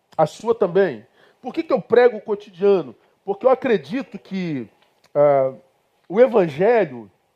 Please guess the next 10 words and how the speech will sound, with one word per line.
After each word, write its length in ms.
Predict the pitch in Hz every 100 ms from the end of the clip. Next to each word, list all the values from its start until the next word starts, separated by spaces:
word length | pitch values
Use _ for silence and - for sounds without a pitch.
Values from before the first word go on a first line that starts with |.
| _ _ _ _ _ _ _ _
seja 460 | _ - 220 220 233
evangelho 580 | 214 208 170 175 202 196
também 680 | - 226 175 190 220 247 196 _ _ _ _ _ _
para 420 | 220 247 254 262 - _ _ _ _ _ _ _ _ -
o 120 | 269
nosso 320 | 254 262 262
trajeto 640 | - 302 180 185 262 262
até 160 | 180 196
a 40 |
eternidade. 680 | 185 180 175 139 135 135